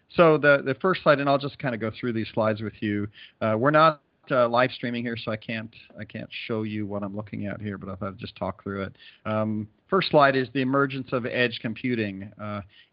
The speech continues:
in what they believe is infrastructure poised to play an increasing important role in service deployments, right? Um, high latency workloads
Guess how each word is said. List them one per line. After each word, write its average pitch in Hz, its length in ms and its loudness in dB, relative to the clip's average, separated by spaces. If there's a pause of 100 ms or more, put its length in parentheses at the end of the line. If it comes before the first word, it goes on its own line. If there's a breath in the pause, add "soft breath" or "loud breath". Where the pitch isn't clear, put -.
(120)
in 113 360 -2
what 123 300 4
they 165 160 6
believe 131 320 2
is 113 100 -2
infrastructure 143 600 -2
poised 123 420 0
to 123 60 -10
play 123 320 0
an 120 60 -2
increasing 131 560 -4
important 113 520 -4
role 117 480 4 (220 soft breath)
in 123 340 0 (140)
service 117 340 0
deployments, 113 540 -4 (340)
right? 98 220 -6 (140)
Um, 101 480 -6 (420 soft breath)
high 151 300 2
latency 135 480 0
workloads 123 500 -2